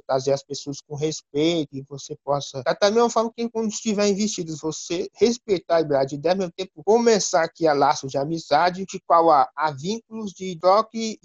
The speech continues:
partilha. Porque não apenas você tem que partilhar, se você tiver precisando de alguma ajuda, você também, se, se essa pessoa quiser te ajudar, ela te ajuda também. Isso é o bom do naturismo, só que a filosofia mesmo, infelizmente, alguns não pegam.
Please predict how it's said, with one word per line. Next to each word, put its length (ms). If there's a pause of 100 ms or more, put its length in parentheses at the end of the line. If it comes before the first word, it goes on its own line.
partilha. 580
Porque 200
não 80
apenas 300
você 260
tem 160
que 100
partilhar, 600
se 100
você 300
tiver 260
precisando 280
de 60
alguma 280
ajuda, 340
você 460
também, 480
se, 460
se 180
essa 320
pessoa 380
quiser 300
te 100
ajudar, 400
ela 220
te 120
ajuda 220
também. 480
Isso 320
é 100
o 80
bom 200
do 80
naturismo, 440
só 220
que 260
a 140
filosofia 640
mesmo, 300
infelizmente, 480
alguns 240
não 120
pegam. 360